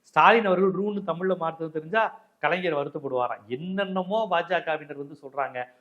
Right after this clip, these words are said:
வட இந்தியா மீடியாக்கள், "ஐயோ அப்பா, நேத்துல இருந்து பதறிட்டு போய் அந்த, அந்த உருவாக்குன அந்த தமிழர்கிட்ட போய், நீங்க உருவாக்குனதை தமிழ்நாடு அரசு எடுத்துருச்சே," பதறிட்டு. அவர் ஒண்ணும் சொல்ல, அவங்க உருவாக்குனா அதுல ஒரு காரணம் இருக்கும், மாத்திருக்காங்கன்னா, "இதுல எனக்கு சொல்றதுக்கு ஒண்ணும் இல்லை" அப்படின்ட்டாரு அவரு.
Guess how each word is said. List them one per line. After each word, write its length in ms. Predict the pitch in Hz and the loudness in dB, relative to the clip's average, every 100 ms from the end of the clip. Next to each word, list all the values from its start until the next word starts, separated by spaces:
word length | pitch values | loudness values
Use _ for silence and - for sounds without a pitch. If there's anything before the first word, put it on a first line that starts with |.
| _ | _
வட 220 | 127 135 | -8 -4
இந்தியா 260 | 208 190 170 | -6 -2 -2
மீடியாக்கள், 560 | 147 180 190 185 185 139 | -2 -10 -2 -4 -4 -16
"ஐயோ 440 | 117 175 208 233 | -16 -12 0 0
அப்பா, 480 | 139 - 233 165 127 | 0 2 4 4 0
நேத்துல 180 | 180 208 | -8 -4
இருந்து 280 | 208 208 - | -4 -6 -2
பதறிட்டு 380 | 156 208 220 196 | 0 0 -4 -6
போய் 440 | 196 214 202 - _ | -2 -2 -2 -12 _
அந்த, 240 | - 139 151 | -10 0 0
அந்த 140 | 147 | 2
உருவாக்குன 540 | 143 185 220 220 185 165 | -2 2 4 2 0 -8
அந்த 120 | 151 | -6
தமிழர்கிட்ட 360 | 143 185 202 180 | -6 -4 -4 -6
போய், 200 | - 185 | -6 -8
நீங்க 240 | 151 160 | -8 -12
உருவாக்குனதை 800 | 160 202 226 220 202 202 202 - | -10 0 0 0 -6 0 0 0
தமிழ்நாடு 340 | 196 185 202 | -6 -2 -2
அரசு 240 | 180 170 160 | -2 -6 -10
எடுத்துருச்சே," 440 | 156 175 - 160 160 _ _ - | -10 -16 -10 -12 -12 _ _ -4
பதறிட்டு. 280 | 151 190 185 | -2 -2 -4
அவர் 140 | 262 | -4
ஒண்ணும் 200 | 240 277 | -4 -6
சொல்ல, 300 | 262 233 160 | -6 -4 -2
அவங்க 240 | 131 175 | -2 -2
உருவாக்குனா 460 | 180 180 214 233 233 | -4 -2 0 0 0
அதுல 180 | 277 226 | -6 -8
ஒரு 120 | 202 | -6
காரணம் 320 | 214 220 220 | -2 -2 -2
இருக்கும், 240 | 196 175 160 | -8 -8 -8
மாத்திருக்காங்கன்னா, 500 | 165 170 160 151 135 | -8 -6 -8 -6 -8
"இதுல 120 | 156 | -4
எனக்கு 300 | 175 175 175 | -4 -4 -12
சொல்றதுக்கு 400 | 151 160 175 185 | -12 -16 -16 -14
ஒண்ணும் 240 | 143 156 | -12 -12
இல்லை" 140 | 151 139 | -6 -6
அப்படின்ட்டாரு 400 | 127 123 117 110 | -6 -10 -10 -8
அவரு. 260 | 107 - | -12 -14